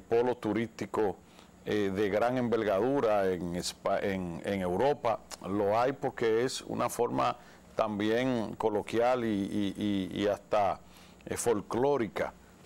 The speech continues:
del turista que anda buscando ese tipo de experiencia, eh, también desplazarse. Pero ese episodio, eh, le digo al amigo David Collado que tiene que, eh,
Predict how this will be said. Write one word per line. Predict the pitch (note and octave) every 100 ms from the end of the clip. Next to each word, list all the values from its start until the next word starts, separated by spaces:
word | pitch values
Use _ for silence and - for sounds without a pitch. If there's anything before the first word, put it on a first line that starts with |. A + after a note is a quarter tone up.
| -
del | E2 G#2
turista | F#2 G2 G2 A#2 - A2 G2
que | -
anda | G2 A2
buscando | G#2 - G#2+ G#2+
ese | -
tipo | - G#2 G#2
de | G#2+
experiencia, | - A#2+ A2+ G#2 G2+ - - - - - - -
eh, | G2 G2+ -
también | G#2+ G2 G2 G#2 A2 G#2+ F#2+
desplazarse. | G2+ - G#2 F2+ - F2+ - -
Pero | - G2+ A#2 C3 C#3+ - - - - - -
ese | G2 A2+ - A2+
episodio, | G#2 - F#2 - A2+ A#2+ G#2+ G#2+ -
eh, | E2+ F2+ F2
le | G2 F2+
digo | G2+ G2+ G#2 F#2+ - - - - -
al | F#2+ G2
amigo | F2+ G2 G2 G2
David | F#2 G2
Collado | - E2+ F#2+ B2 B2+ A2 -
que | - F2
tiene | - G2 G#2+ F#2+
que, | - G#2+ A#2+ - - - - - -
eh, | F#2 F#2